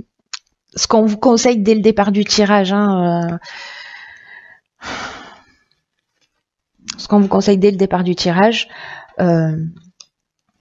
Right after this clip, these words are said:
vous allez arriver vers, vers, euh, euh, vous voyez, c'est, l-, l'abondance, c'est une carte qui nous parle d'abondance sur le plan matériel, mais aussi, euh, de bien-être émotionnel.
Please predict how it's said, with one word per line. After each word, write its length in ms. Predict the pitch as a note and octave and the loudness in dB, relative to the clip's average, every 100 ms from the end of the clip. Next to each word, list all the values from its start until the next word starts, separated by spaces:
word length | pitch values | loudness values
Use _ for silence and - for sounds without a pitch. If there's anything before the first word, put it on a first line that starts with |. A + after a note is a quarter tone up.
| _ _ _ _ _ _ _ _ _ _ _ _ _ _ _ _ _ _ _ _ _ _ _ _ _ _ _ - | _ _ _ _ _ _ _ _ _ _ _ _ _ _ _ _ _ _ _ _ _ _ _ _ _ _ _ -4
vous 260 | G3 G#3+ | 2 4
allez 240 | G#3+ A#3+ B3+ | 4 4 2
arriver 380 | G3+ A3 F#3+ A#3 | 0 -2 0 0
vers, 360 | G#3+ G3 F#3+ - | 2 0 0 -4
vers, 280 | F#3 F#3+ F#3 | 0 0 4
euh, 200 | F3 E3+ - - - - - | 2 2 -8 -18 -18 -20 -10
euh, 40 | E3+ - - - - | -8 -8 -14 -14 -2
vous 80 | |
voyez, 240 | G3 G#3+ A#3+ | 4 4 4
c'est, 220 | A#3+ - | 2 0
l-, 460 | F#3+ D3 - G#3 - | 0 -2 2 2 4
l'abondance, 600 | G#3+ G#3+ A#3 A3+ C4+ A#3 | 2 2 2 2 0 -2
c'est 140 | - G3+ | 0 0
une 100 | G3 | 2
carte 240 | A3+ - | 0 -2
qui 100 | G#3 | -2
nous 100 | G3 | 0
parle 160 | G3 G3 | 2 2
d'abondance 560 | F#3 F#3 G3+ G#3 F#3 | 2 2 2 0 0
sur 180 | F3+ F#3 | -2 0
le 80 | F3+ | 0
plan 140 | F#3+ | 2
matériel, 440 | F#3 F3+ F3+ G#3+ A3+ | 2 2 2 2 4
mais 160 | G3+ - | 2 2
aussi, 540 | F#3+ - G#3+ A#3 A3 - | -2 -2 0 0 0 2
euh, 120 | F#3 | 2
de 160 | E3 F#3 | 4 2
bien-être 580 | F3 G3 G#3 G#3+ - | 2 2 2 0 -2
émotionnel. 600 | E3+ E3+ - E3+ D#3+ D#3+ | -6 -4 -4 -2 -2 -4